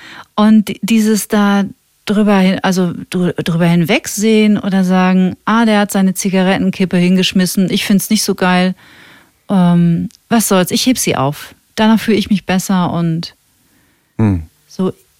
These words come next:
Speaker 1: Ich fahr damit ganz gut. Also ich fühle mich damit, ich, dann ist es eben nicht mehr dieser Zeigefinger und so auf Konfrontation gehen, obwohl ich auch finde, dass man manchmal auf Konfrontation gehen muss, da bin ich auch bei dir.
Speaker 2: Hm.
Speaker 1: Aber so bei diesen kleinen Dingen, die wir alle ändern können, ähm,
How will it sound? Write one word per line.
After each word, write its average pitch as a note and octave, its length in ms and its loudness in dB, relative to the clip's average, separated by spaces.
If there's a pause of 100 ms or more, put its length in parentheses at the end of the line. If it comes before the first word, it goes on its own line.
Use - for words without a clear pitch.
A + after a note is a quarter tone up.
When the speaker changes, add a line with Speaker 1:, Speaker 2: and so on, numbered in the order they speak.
(120)
Speaker 1:
Ich E4 240 -2
fahr E4 140 -2
damit D#4+ 200 -2
ganz D#4 240 -4
gut. A3 260 -4
Also G3 220 2
ich - 300 -4
fühle D#4 300 -2
mich D4 180 -2
damit, A#3 320 0
ich, A3 180 -6
dann G#3+ 220 0
ist A#3+ 100 0
es A#3 100 -4
eben G#3 220 0
nicht A#3+ 180 2
mehr C#4 120 2
dieser B3+ 240 0
Zeigefinger B3+ 760 0
und G#3+ 160 2
so G#3+ 100 0
auf - 120 -4
Konfrontation A3 840 2
gehen, A#3+ 280 2
obwohl G3+ 280 0
ich G3 140 -2
auch F3 80 0
finde, G3+ 220 2
dass F#3+ 160 -2
man F3+ 100 2
manchmal F3+ 380 0
auf E3+ 120 -4
Konfrontation E3+ 600 -2
gehen A3+ 160 4
muss, A3+ 220 0
da - 80 -6
bin G3 120 -2
ich F#3 140 -4
auch G3 80 -4
bei G3 160 -4
dir. G3 100 -2
Speaker 2:
Hm. G3 40 -6 (1080)
Speaker 1:
Aber F#3 200 2
so F#3 160 0
bei G3 100 2
diesen F3+ 260 2
kleinen G3 360 2
Dingen, G3 240 4
die F#3+ 100 0
wir F3+ 120 -2
alle F3+ 180 -2
ändern F#3 360 2
können, F3 480 2
ähm, E3 760 -2